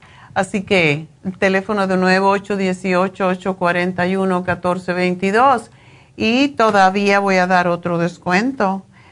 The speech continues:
que dije, "Vamos a tener un descuento de Botox".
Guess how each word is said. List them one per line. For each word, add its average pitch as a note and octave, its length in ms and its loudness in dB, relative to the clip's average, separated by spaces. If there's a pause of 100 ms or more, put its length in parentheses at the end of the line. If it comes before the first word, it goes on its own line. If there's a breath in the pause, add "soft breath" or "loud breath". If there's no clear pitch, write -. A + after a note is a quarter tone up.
(180 soft breath)
que F3+ 320 2
dije, G#3 400 -2 (140)
"Vamos G#3 400 2
a C4 80 0
tener B3 180 0
un B3 100 -2
descuento A#3 520 -2
de G#3+ 140 0
Botox". A#3 920 0